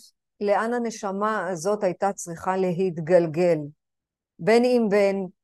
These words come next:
אה, תינוק בן תשעה חודשים, לבין אם זה תינוק בן עשרה, או לבין אם זה חייל בן עשרים ואחת. בעולם הרוח אין גילאים, אנחנו רק בעולם הגשמי משתמשים בגיל.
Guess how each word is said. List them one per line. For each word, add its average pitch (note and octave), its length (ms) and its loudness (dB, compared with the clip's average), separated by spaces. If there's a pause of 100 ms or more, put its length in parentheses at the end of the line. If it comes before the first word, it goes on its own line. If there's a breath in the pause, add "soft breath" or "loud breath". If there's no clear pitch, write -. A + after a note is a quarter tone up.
(200)
אה, F3+ 140 0
תינוק G#3+ 440 0
בן G3 180 -2
תשעה G3+ 320 0
חודשים, C#4+ 520 -2
לבין G#3 340 2
אם G#3 120 -4
זה G3 140 -6
תינוק G3+ 520 -2
בן F3+ 280 -2
עשרה, F3+ 680 0 (420)
או A3+ 140 4
לבין A#3 340 2
אם A3+ 120 -2
זה F#3 140 -6
חייל G#3+ 480 2
בן F#3 180 -2
עשרים F#3 400 -8
ואחת. D3+ 480 -2 (1500)
בעולם F#3+ 600 2
הרוח C4+ 580 0 (240)
אין A#3 200 -6
גילאים, A#3 640 -2 (160)
אנחנו F#3 300 -6
רק A#3+ 180 0
בעולם A#3+ 340 2
הגשמי A3 500 -4
משתמשים F#3+ 560 -4
בגיל. D3+ 360 -4